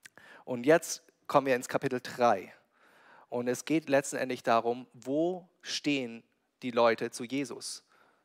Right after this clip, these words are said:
Wer sind seine Nachfolger? Wer sind seine Verfolger? Darum geht's in diesem Bibeltext in Kapitel drei, Verse sieben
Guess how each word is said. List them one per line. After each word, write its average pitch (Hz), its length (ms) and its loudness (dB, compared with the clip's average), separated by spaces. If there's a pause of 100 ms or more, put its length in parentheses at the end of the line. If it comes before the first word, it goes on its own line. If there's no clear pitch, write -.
(600)
Wer 127 160 0
sind 135 140 -8
seine 123 200 0
Nachfolger? 147 600 2
Wer 131 140 2
sind 139 140 -8
seine 139 360 2
Verfolger? 135 880 0
Darum 131 320 2
geht's 127 360 -6 (200)
in 127 120 -10
diesem 117 300 -10 (160)
Bibeltext 135 640 -4
in 113 180 -10
Kapitel 127 360 -6
drei, 120 280 0
Verse 117 400 -4 (280)
sieben 131 720 -2